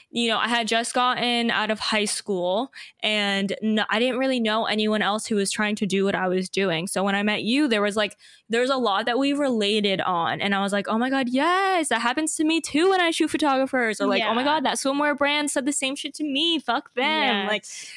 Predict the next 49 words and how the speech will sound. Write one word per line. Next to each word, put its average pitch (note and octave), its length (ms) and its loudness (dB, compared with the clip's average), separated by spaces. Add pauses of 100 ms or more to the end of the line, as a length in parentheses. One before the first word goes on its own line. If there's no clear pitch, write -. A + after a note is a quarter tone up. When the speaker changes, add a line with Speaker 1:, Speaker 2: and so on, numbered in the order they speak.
Speaker 1:
there C4 120 4
was C4+ 100 2
a D4 80 4
lot A#3 260 4
of, D4 80 2
like, F4+ 160 2
little A#3+ 300 0
things B3 180 0
like A3+ 200 0
that G#3 240 0
that G#3 120 2
I G#3 60 2
was G#3+ 100 0
like, G#3+ 140 0
"Oh G#3+ 100 0
my G#3 80 2
God, G#3 220 2
someone, G3+ 440 0
like, G3 360 0 (260)
you D4 120 2
know, B3 240 4
Speaker 2:
Understands. D4 100 2 (420)
Speaker 1:
understands." G#3+ 1000 -2 (200)
Yeah, A3+ 300 2
because, A3 260 0
like, A#3 140 2
I B3+ 60 2
have, C#4+ 240 0
you A#3+ 160 -2
know, G3+ 100 2
I G3 140 2
have C4 160 2
a B3+ 80 2
group A3+ 260 -2
of G3+ 160 0 (480)
best G#3+ 320 0
friends G3+ 260 -2
from G#3 140 -4
high A3+ 240 0
school, G3 380 0
but F#3+ 180 -2
they A3 100 2
don't A#3+ 200 0
understand A3+ 460 -2
that F#3+ 180 0
world G3+ 260 0
at E3+ 100 -2
all. G3 480 0
Speaker 2:
Mm-hmm. A#3 260 -10